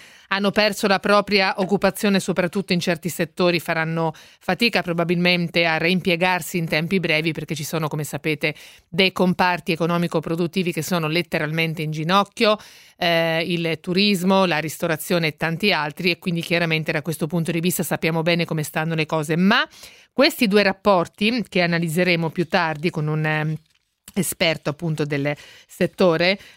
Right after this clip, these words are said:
con Francesco Seghezzi, direttore della Fondazione adapt, il centro studi su lavoro e occupazione fondato da Marco Biagi, in realtà proveremo a gettare lo sguardo oltre l'ostacolo per capire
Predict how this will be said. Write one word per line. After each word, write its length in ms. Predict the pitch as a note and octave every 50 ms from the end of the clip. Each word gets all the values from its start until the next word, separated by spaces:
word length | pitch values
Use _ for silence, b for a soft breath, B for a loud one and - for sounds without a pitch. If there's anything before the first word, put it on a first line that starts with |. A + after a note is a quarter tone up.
| B _
con 260 | - E3+ E3 E3 D#3+ D#3
Francesco 460 | - F3 E3 - - F#3 - - -
Seghezzi, 480 | E3 - F#3 F3 F#3 F3+ E3 - - F3+
direttore 420 | E3 D#3+ E3 E3 - - F3+ F3
della 180 | E3+ E3 D#3+ D#3+
Fondazione 580 | - - E3 E3 E3 D3+ - F#3+ F3 E3+ F3 -
adapt, 500 | - F#3 E3+ D#3+ D#3 D#3 E3+ E3+ - -
il 120 | D#3+ D3
centro 420 | - - F3 D#3+ D#3+ - E3 D#3+ D#3
studi 340 | - - - A3+ G#3 E3+
su 140 | D3 - F3+
lavoro 300 | D#3+ D3+ D3+ E3+ F3 E3+
e 60 | E3
occupazione 600 | D#3 D3 - - D3 - D#3 - - F#3+ F3 E3
fondato 400 | D3 - E3 D#3 D#3+ D#3+ D#3+ -
da 100 | D#3+ D#3
Marco 300 | D3 D#3 D3+ - - -
Biagi, 360 | F#3+ F#3 E3+ D3+ C#3+ D3 D3 F3+
in 60 | F#3+
realtà 420 | G#3+ A3+ G#3 - - E3 D3+ D3 B B B B B B B
proveremo 720 | - A3+ A3 A3+ G#3+ A3 G#3+ G3 F#3 F#3+ G3+ G3+ G#3 G3 _ _
a 120 | - F#3+
gettare 540 | F#3 D#3+ G3 F#3 - - F#3+ F#3 F#3 F#3 F#3
lo 100 | F3+ F3+
sguardo 480 | F3+ D#3 D3+ F#3+ F#3 F#3 F#3 F3 E3+ F3+
oltre 320 | F3+ F3+ E3+ - - E3+
l'ostacolo 600 | F3+ G3 G#3+ - - - F3+ F3 E3 - F3 E3
per 220 | D#3 - E3 E3 -
capire 600 | - G3 F3+ - F3+ E3 D#3 D#3 E3 F3 F3+